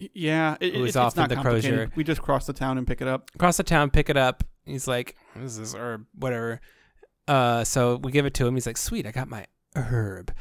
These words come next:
Speaker 2: Now give this wine that this herb might make to this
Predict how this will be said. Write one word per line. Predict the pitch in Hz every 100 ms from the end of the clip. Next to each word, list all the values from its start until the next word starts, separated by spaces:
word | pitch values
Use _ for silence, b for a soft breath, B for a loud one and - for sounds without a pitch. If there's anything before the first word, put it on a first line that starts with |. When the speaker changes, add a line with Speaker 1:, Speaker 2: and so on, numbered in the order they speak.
| B -
Speaker 2:
Now | 160
give | 202 190
this | 202 -
wine | 117 123 131 147 120 104
that | 104 -
this | 104 -
herb | 135 127 113 127 _ -
might | 110 101 -
make | 110 95 -
to | -
this | 107